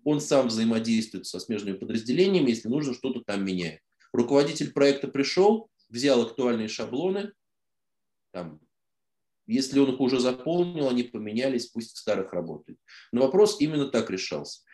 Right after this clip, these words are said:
Таким образом, в связующем между быстро меняющимися подразделениями и,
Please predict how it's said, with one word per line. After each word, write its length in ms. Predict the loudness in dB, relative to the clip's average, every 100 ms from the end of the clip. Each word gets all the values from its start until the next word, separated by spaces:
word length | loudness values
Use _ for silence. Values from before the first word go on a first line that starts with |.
| _ -8
Таким 260 | -2 2
образом, 360 | 6 6 4 0
в 60 |
связующем 880 | 0 0 -2 0 0 0 -2 -6 -8 -10
между 520 | -4 -2 2 2 2 0 _ _
быстро 400 | 0 0 2 2
меняющимися 880 | 2 2 2 0 -2 -8 -8 -10 -10
подразделениями 1120 | -8 -6 -6 -6 2 2 2 -2 -6 -8 -14 _ -4
и, 260 | -2 -2